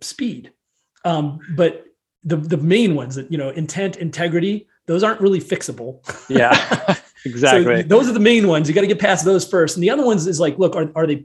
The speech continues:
Speaker 1: are they people who are self-aware and, and, w-, and, and egoless, willing to, willing to learn, uh, and be humble, um,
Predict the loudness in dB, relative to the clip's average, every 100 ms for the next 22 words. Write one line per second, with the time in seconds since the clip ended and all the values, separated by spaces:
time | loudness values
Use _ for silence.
0 | _ -8 -8 -6 -6 -2 -2 -2 -4 -4
1 | -2 -2 0 -2 -4 _ _ _ -10 -8
2 | -10 -12 -12 -8 -8 -6 -8 -8 -12 -10
3 | -8 -4 -2 -2 -4 -4 -2 -2 -4 -8
4 | -12 -14 -8 -6 -6 -8 -8 -8 -8 -10
5 | -14 _ _ _ _ -10 -8 -8 -8 -8
6 | -6 -6 -6 -8 -14 _ -14 -12 -12